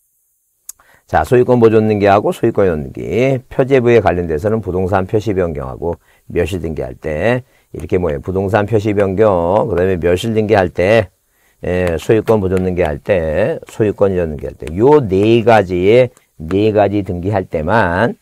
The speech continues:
자, <clears throat> 뭘 첨부하는 거예요? 이 대장을 첨부한다. 그렇게 보시면 돼요. 그렇게 보시고. 자, 그다음에 거기 행정구역 명칭이 바뀌었죠?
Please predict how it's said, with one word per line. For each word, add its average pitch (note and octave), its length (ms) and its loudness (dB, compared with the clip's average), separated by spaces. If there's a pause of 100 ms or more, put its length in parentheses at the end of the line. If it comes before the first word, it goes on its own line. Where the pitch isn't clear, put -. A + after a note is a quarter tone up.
(320)
자, F#2+ 160 -4 (220)
<clears throat> C#3+ 180 4
뭘 G2+ 240 2
첨부하는 A#2 440 2
거예요? G2 560 4 (300)
이 - 160 -10
대장을 F#2+ 600 4
첨부한다. E2 1000 4
그렇게 E2+ 240 -2
보시면 D#2 360 -4
돼요. F#2+ 600 2 (180)
그렇게 G2 260 -4
보시고. A2+ 400 4 (960)
자, A#2+ 200 8
그다음에 C#3+ 380 6
거기 D#3 500 6 (200)
행정구역 F3 560 6
명칭이 C3 380 4
바뀌었죠? D3 520 4